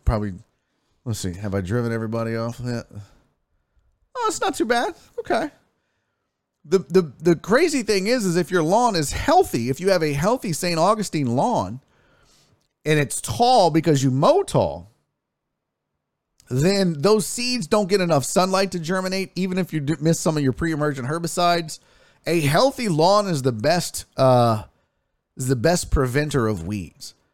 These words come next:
Mowing tall, watering all the time, fertilizing all the time. Having a healthy lawn is the best, absolute best way to prevent weeds.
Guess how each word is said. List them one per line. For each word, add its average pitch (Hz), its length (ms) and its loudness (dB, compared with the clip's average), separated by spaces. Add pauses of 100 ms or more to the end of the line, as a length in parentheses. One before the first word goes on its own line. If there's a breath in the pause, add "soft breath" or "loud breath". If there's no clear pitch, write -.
(240)
Mowing 165 420 0
tall, 147 480 2
watering 151 580 2
all 139 140 0
the 135 100 -2
time, 127 500 -6 (600)
fertilizing 151 600 2
all 139 160 -2
the 135 80 -2
time. 123 500 -4
Having 202 420 -2
a 143 120 -2
healthy 160 400 0
lawn 143 360 0
is 120 140 -2
the 110 100 -2
best, 127 480 -6 (140)
absolute 131 540 -2
best 120 240 -2
way 113 120 0
to 107 80 -2
prevent 98 380 -4
weeds. 90 380 -12